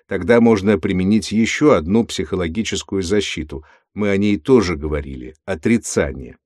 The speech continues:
Напомню, раздел об отрицании был в шестой части. В этом случае факт противоречия просто отрицается.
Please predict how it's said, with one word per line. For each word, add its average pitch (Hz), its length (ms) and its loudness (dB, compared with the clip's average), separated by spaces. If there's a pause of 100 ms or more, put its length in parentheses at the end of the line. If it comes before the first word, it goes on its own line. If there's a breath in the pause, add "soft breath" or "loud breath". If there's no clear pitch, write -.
(640 soft breath)
Напомню, 104 480 2
раздел 98 440 2
об 90 140 0
отрицании 95 600 0
был 98 240 0
в - 80 -14
шестой 82 460 -6
части. - 480 -14 (520 soft breath)
В 113 80 2
этом 147 200 2
случае 127 440 0
факт - 320 0
противоречия 107 720 0
просто 156 480 0
отрицается. 78 1080 -4